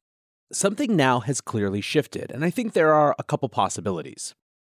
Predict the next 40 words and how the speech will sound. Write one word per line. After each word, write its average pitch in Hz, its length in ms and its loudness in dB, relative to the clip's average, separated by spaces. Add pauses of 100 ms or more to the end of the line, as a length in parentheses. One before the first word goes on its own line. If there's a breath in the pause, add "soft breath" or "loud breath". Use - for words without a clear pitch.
The 135 80 -4
first 220 440 4
is, 156 120 4
of 180 100 -2
course, 127 300 2
the - 100 2
Biden 127 500 2
executive 104 680 -4
order. 143 340 2 (320)
It 113 140 -4
has 117 100 -4
set 123 180 2
a 120 80 4
different 123 340 -4
type 123 220 -4
of 107 100 -12
tone 180 380 4
for 139 140 -2
the 120 120 2
administration 110 640 -2
overall, 131 520 2 (280)
and 147 140 4
there's 147 140 4
probably 165 360 2
some 147 240 4
amount 123 280 2
of 104 120 -4
getting 101 280 -2
in 101 100 -4
line 120 380 2
with 110 140 -6
that. 147 320 2 (500)
The 131 100 -4
second 208 480 2
is 147 220 2
the 151 100 4
Russian 117 440 0
war 95 260 2
in 87 180 -8
Ukraine. 95 520 -2